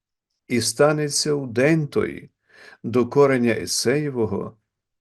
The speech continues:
що стане прапором народам, погане будуть звертатися до нього, і буде славою місце спочинку його". Це Слово Боже.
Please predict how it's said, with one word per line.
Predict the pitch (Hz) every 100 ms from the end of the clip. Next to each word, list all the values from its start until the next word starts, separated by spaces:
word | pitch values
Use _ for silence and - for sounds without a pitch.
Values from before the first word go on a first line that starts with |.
| -
що | - 120
стане | 110 - 107 101
прапором | 95 113 107 - 104 101
народам, | 101 107 139 147 117 92 _ _ _ _ _
погане | - 113 95 123 147 143
будуть | 131 135 135
звертатися | 117 - 120 113 123 120 110 - 104
до | -
нього, | 92 117 151 143 143 - - _ _
і | -
буде | 120 120 107 101
славою | - - 92 127 151 147 135 127 - -
місце | 104 98 117 127 - - 127 123 - _
спочинку | - - 95 - 101 98 98 95 90 90 110 - _ _
його". | 92 95 87 85 73 - _ _ _ _
Це | - - 107 107 110 _
Слово | - - - 104 -
Боже. | - - -